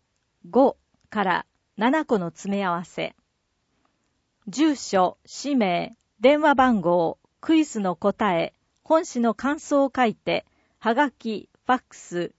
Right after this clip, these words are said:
Eメールでご応募ください。写真があります。果汁たっぷりで、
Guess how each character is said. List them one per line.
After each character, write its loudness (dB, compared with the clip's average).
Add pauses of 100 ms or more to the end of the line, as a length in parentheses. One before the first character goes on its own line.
(100)
E -4
メ 0
ー -2
ル 2
で 0
ご 2
応 0
募 -8
く -20
だ -6
さ -6
い。 -8 (1080)
写 -6
真 -6
が 0
あ 0
り -8
ま -4
す。 -14 (840)
果 0
汁 0
た 0
っ -4
ぷ -4
り -4
で、 -4